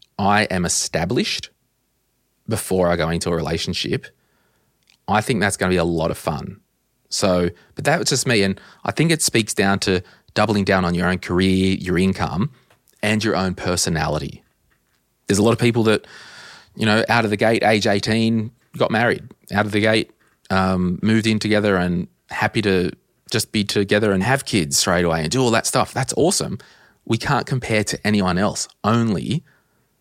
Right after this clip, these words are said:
compare to the you of yesterday. I only compare to the, how far Glenn has come, uh, in however many years. So for me, I'm probably now coming out of the double down on my career and income generating abilities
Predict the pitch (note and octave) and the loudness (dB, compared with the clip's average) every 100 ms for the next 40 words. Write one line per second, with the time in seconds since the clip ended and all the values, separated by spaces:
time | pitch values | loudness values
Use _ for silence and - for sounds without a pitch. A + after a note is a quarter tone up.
0 | - F#2+ - G#2 G2+ D2+ F#2+ D#3 _ _ | -8 -8 -4 -2 -2 -2 -6 -8 _ _
1 | - - F2+ E2 E2+ F2+ _ _ _ _ | -6 -2 0 0 -2 -6 _ _ _ _
2 | _ - F2+ F2 F#2+ E2+ - F2 - E2 | _ -6 -4 0 0 0 0 0 0 -4
3 | - - - F2+ B2+ B2 G#2+ F#2+ F#2+ F#2 | -6 -10 -4 0 0 0 -2 0 0 0
4 | F2 - F2 - F2 E2 - E2+ F2 F2 | -2 -2 -2 0 -2 -2 -2 -2 -2 -2
5 | E2+ - F2+ C#2 C#2 - - - _ _ | -6 -4 -2 -2 -8 -16 -20 -20 _ _
6 | _ - E2 D#2 - D#2+ - E2 D#2 D#2 | _ -8 -6 -4 -4 -4 -2 -2 -2 -2
7 | D#2 D2 D2+ D2 - G2+ F#2+ - - - | -4 -4 -4 -2 0 0 0 -8 -20 -20
8 | - C3 B2 B2 A#2 - A2 C#3 B2 - | -6 0 2 4 2 2 0 0 -2 0
9 | A#2+ A2+ A2 G#2 F#2+ G2 F2+ - _ _ | 2 2 2 2 2 0 0 -4 _ _
10 | _ _ _ _ - A2+ G2+ - F#2 F#2+ | _ _ _ _ -2 0 0 0 0 2
11 | G#2+ G#2 F#2+ G2+ G#2 G2+ F#2+ G2 G2 F#2+ | 2 0 0 2 2 0 0 2 0 0
12 | F#2+ F2+ - - F#2+ F#2+ F#2+ - F#2+ G2 | 0 0 -4 -2 2 2 2 0 -2 -2
13 | F#2+ F#2+ F2+ F2 F2+ F2 F2+ G2+ C#3 E3+ | -2 0 0 0 -2 0 0 0 0 -2